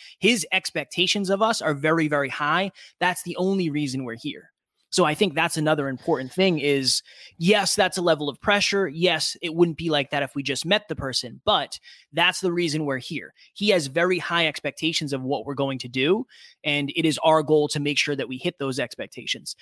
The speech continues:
Last thing, promise, dollar in the jar. If you don't, if you don't have expectations, you might not have any responsibility.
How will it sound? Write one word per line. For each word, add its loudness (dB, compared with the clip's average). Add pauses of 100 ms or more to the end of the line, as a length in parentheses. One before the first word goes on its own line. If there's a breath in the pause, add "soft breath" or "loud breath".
(500 loud breath)
Last -2
thing, -10 (100)
promise, -4
dollar 0
in -6
the -6
jar. -8 (600 soft breath)
If 0
you 6
don't, 4 (760)
if 0
you 6
don't 4
have 2
expectations, -4
you -4
might 0
not -2
have -2
any -6
responsibility. -4